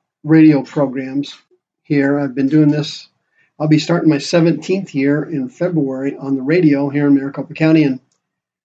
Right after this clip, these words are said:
I've never done one political program. This is as close as I'm gonna get to it.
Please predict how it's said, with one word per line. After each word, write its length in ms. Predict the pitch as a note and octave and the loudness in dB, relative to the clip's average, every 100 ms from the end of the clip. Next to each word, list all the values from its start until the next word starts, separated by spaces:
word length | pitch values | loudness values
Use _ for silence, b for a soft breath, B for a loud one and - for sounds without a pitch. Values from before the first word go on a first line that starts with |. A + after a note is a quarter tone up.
| _ - | _ -8
I've 80 | |
never 280 | C#3 D3+ D#3 | -4 0 0
done 360 | D3 D3+ D3+ C#3 | 0 0 0 0
one 220 | C#3 C#3+ | 0 -2
political 720 | - D3 C#3+ D3 C#3+ C#3 E3 _ _ _ _ - | -2 -4 -4 -4 -4 -6 -8 _ _ _ _ -12
program. 640 | - C#3+ C3+ C3 C#3+ C#3+ - _ _ _ - | -6 -4 -4 -8 -10 -12 -14 _ _ _ -2
This 220 | G3+ F#3 | 0 0
is 160 | D#3+ | 2
as 160 | D#3+ D3+ | 2 0
close 520 | - - G3 G3+ - | -4 -2 2 2 2
as 120 | E3+ D3 | -2 2
I'm 200 | D#3 D#3 | 4 4
gonna 140 | C#3 | 2
get 260 | C3 F3 - | -2 -4 0
to 200 | D#3+ | 2
it. 140 | E3 | 2